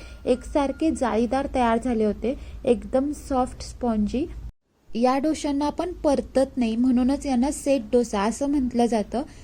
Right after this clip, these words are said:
आणि चवीलाही खरंच खूप छान लागतात. मी यांना या बटाट्याच्या भाजीसोबत सर्व्ह केलं, याचं कॉम्बिनेशन आहे ना,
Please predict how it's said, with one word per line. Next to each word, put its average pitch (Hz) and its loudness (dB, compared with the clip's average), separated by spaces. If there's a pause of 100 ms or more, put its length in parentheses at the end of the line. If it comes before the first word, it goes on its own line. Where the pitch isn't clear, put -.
(160)
आणि 226 0
चवीलाही 247 0
खरंच 247 0
खूप 294 -4
छान 254 -2
लागतात. 226 -2 (340)
मी 233 4
यांना 240 4
या 254 2
बटाट्याच्या 240 -2
भाजीसोबत 247 -4
सर्व्ह 233 -4 (100)
केलं, 208 -2
याचं 214 -2
कॉम्बिनेशन 240 0
आहे 220 0
ना, 208 0